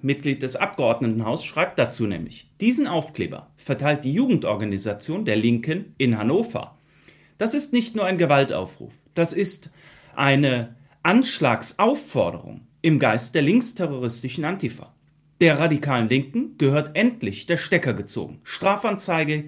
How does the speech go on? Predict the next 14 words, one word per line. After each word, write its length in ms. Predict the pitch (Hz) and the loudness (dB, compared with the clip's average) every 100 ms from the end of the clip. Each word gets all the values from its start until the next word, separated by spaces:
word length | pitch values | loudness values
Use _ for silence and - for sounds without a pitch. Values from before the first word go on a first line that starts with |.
| - 123 | -10 0
geht 400 | 127 123 123 - - | 4 4 2 -8 -2
raus." 540 | 127 147 - - - _ - - | 4 6 4 -2 -16 _ -20 -8
Und 140 | 160 | 0
das 140 | 160 165 | 0 0
ist 200 | - - | -2 0
absolut 560 | 220 220 262 233 233 | 0 -2 0 0 0
berechtigt, 480 | 220 170 156 - 120 | 0 -2 -2 -6 -4
wie 60 | 120 | -4
ich 140 | - | -2
finde. 300 | 120 117 175 - _ | 0 0 0 -8 _
Wer 140 | 135 131 | 2 2
so 280 | 120 277 349 | 2 2 2
etwas 460 | 277 - 214 - | 0 -2 -6 -2
macht, 360 | 170 123 - | -4 -4 -8